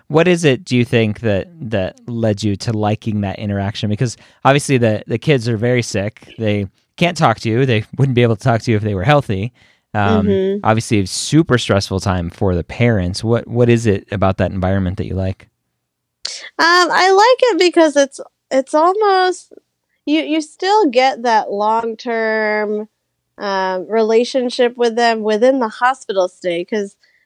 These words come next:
Speaker 2: some of these babies can be there for months.
Speaker 1: Mm-hmm.
Speaker 2: And you really get to know the family, and you, you see the family every day, and you take care of them at night and on the weekends all the time. So you, you make that relationship with them. So you still get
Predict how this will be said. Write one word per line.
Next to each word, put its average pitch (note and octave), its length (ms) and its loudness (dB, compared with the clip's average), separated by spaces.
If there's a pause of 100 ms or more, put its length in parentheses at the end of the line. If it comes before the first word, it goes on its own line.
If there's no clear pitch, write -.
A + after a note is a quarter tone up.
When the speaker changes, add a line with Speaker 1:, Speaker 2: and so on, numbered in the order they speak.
(160)
Speaker 2:
some C#4+ 100 2
of D4+ 80 2
these B3 200 2
babies A#3+ 440 2
can G3+ 240 -4
be G3+ 160 -2
there G3 240 0
for F3+ 200 -6
months. G#3 580 -4 (100)
Speaker 1:
Mm-hmm. A2 300 -6 (100)
Speaker 2:
And A3+ 180 -4
you A3+ 140 2
really B3+ 300 4
get A#3+ 220 -2
to C4 100 -10
know A#3+ 160 -6
the A#3 80 -8
family, A3+ 760 -4
and G3 320 -6
you, F#3 280 -6 (220)
you G3 160 -8
see B3+ 260 -4
the A#3+ 140 2
family G#3+ 580 2
every G3 300 2
day, A#3 680 2
and F3+ 140 -4
you F3 100 -4
take F3+ 240 -8
care A3 220 -2
of G#3+ 60 -2
them G3+ 160 -2
at F3 140 -14
night A#3+ 420 0
and E3+ 120 -10
on F3 140 -10
the F3+ 80 -12
weekends A#3 420 -6
all D4 220 0
the B3 120 -4
time. G#3+ 440 -2 (440)
So - 120 -6
you, B3+ 320 2 (140)
you A#3+ 180 -2
make C#4+ 240 2
that A#3+ 260 0
relationship A3+ 840 -2
with G#3 180 -6
them. G3+ 180 0
So A3+ 140 -8
you A3 120 -4
still E4 360 -2
get A#3+ 340 2